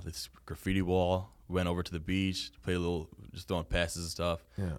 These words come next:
Speaker 1: Taking pictures of that. It was really cool. They treated us like gold. They took us a nice big steakhouse again last
Speaker 2: Oh, so
Speaker 1: night.
Speaker 2: you had steak?
Speaker 1: Nice ribeye.
Speaker 2: How did that relationship come about? I know we have a, a league deal with
Speaker 1: Yeah.
Speaker 2: Vineyard Vines, but boom, all of a sudden, Connor
Speaker 1: It was happened
Speaker 2: Farrell's
Speaker 1: at, happened at the Albany game. I, uh,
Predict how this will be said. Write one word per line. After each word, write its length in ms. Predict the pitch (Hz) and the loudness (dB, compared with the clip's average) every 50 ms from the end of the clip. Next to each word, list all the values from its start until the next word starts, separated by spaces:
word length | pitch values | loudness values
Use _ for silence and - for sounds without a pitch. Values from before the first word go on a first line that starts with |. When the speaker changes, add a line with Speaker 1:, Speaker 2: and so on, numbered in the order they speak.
| - | -2
Speaker 1:
Taking 160 | - 87 82 - | -2 -2 0 2
pictures 220 | - 82 80 82 | 0 0 0 -2
of 60 | 78 | -2
that. 120 | 80 82 87 | 0 0 0
It 40 | |
was 120 | 80 80 80 | 0 0 -4
really 160 | 73 60 - | -6 -6 -6
cool. 220 | - - - - - | -8 -8 -10 -10 -8
They 100 | - 160 - | -10 -8 -2
treated 200 | - 123 110 92 | 0 2 4 4
us 80 | 80 | 2
like 120 | 80 73 80 | 0 0 2
gold. 180 | 98 98 76 | 2 2 2
They 60 | 85 | 0
took 160 | - - 101 95 | -2 0 2 2
us 180 | 90 85 - | 2 0 0
a 20 | 92 | -2
nice 140 | 92 87 | -2 -2
big 140 | - 92 87 | -2 -4 -4
steakhouse 500 | - - 98 101 - - 104 107 113 - | 2 4 4 4 6 6 6 6 4 2
again 240 | 107 101 98 117 131 - | 0 2 2 2 2 2
last 160 | - 98 98 | 4 6 6
Speaker 2:
Oh, 40 | 117 | 6
so 100 | 110 110 104 | 6 6 6
Speaker 1:
night. 60 | 113 | 8
Speaker 2:
you 60 | 110 | 6
had 120 | 117 110 | 6 4
steak? 420 | - - - 117 110 123 - - - | 2 0 0 2 2 2 0 -2 0
Speaker 1:
Nice 220 | 101 98 104 98 - | 4 4 4 4 6
ribeye. 520 | - 107 107 98 107 110 110 113 131 135 131 - - - - | 6 6 6 8 8 8 8 8 6 4 0 -4 -12 -18 -8
Speaker 2:
How 160 | - - 156 | 4 6 6
did 100 | 170 165 139 | 6 8 8
that 200 | 143 156 185 165 | 8 6 8 6
relationship 480 | 135 123 120 104 - 87 - 110 90 | 6 4 4 4 2 -4 -4 -6 -4
come 120 | - 98 95 | -2 -2 -2
about? 320 | 90 87 87 78 78 95 | 0 -2 -2 -4 -2 0
I 60 | 107 | 2
know 140 | 113 120 120 | 4 4 6
we 80 | 123 127 | 8 8
have 100 | 123 113 | 8 8
a, 160 | 107 95 80 - - | 6 2 0 -2 -2
a 60 | 101 | 0
league 300 | 101 107 131 170 165 127 | 2 4 4 4 2 2
deal 200 | 107 113 107 98 | 2 4 4 4
with 140 | 95 98 90 | 4 4 4
Speaker 1:
Yeah. 60 | 82 | 4
Speaker 2:
Vineyard 220 | 90 95 98 92 90 | 2 4 2 2 0
Vines, 320 | 98 92 92 92 92 92 | 0 0 0 -2 -4 -2
but 280 | - 98 92 87 78 - - - - | -2 -2 -2 -2 -4 -8 -12 0 6
boom, 260 | - 165 156 110 92 | 6 6 6 6 4
all 140 | 95 113 117 | 6 4 6
of 60 | 110 | 4
a 40 | 110 | 4
sudden, 460 | - - 127 113 101 98 95 90 85 - - - - - - | 2 4 4 4 4 2 -4 -4 -6 -8 -12 -20 -20 -18 0
Connor 160 | - 123 120 | 2 6 8
Speaker 1:
It 40 | 135 | 8
was 100 | 143 131 | 8 10
happened 260 | 127 131 139 123 104 123 | 10 10 10 10 10 8
Speaker 2:
Farrell's 180 | 147 95 78 - | 8 6 6 4
Speaker 1:
at, 60 | - | 4
happened 260 | 143 156 - 160 147 | 4 4 6 6 4
at 60 | 131 113 | 4 4
the 80 | - | 4
Albany 360 | - 117 131 143 147 160 143 | 4 6 6 6 4 2 2
game. 220 | 98 98 92 87 82 | 4 4 4 4 4
I, 200 | 82 90 90 92 | 6 6 6 6
uh, 220 | 90 85 82 82 | 6 4 4 0